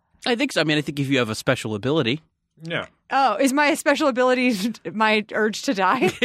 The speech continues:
Speaker 1: Yes, exactly. Yeah, and I mean, like, not giving a fuck. I mean, I think that's a kind of a principal tenet of becoming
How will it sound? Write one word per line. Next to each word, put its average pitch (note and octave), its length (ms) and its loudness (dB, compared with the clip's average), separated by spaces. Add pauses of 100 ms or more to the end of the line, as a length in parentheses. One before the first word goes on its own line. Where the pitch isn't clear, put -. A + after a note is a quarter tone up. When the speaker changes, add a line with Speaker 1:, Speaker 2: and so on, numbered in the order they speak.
(100)
Speaker 1:
Yes, F3+ 340 0
exactly. C#3 460 0
Yeah, C4 180 0
and F3+ 160 0
I E3 60 2
mean, E3 160 0
like, D3+ 220 -4
not C#3+ 180 -4
giving D3 240 0
a A2 60 -4
fuck. A2 280 -2
I C3 40 -2
mean, A#2+ 120 0
I A2+ 60 2
think A#2 180 -6
that's A#2+ 200 0
a - 40 -12
kind A#2+ 140 -2
of G2+ 60 -2
a G2+ 60 -4
principal A2 500 -2
tenet G2+ 340 -4
of G2+ 80 -8
becoming G2 380 -4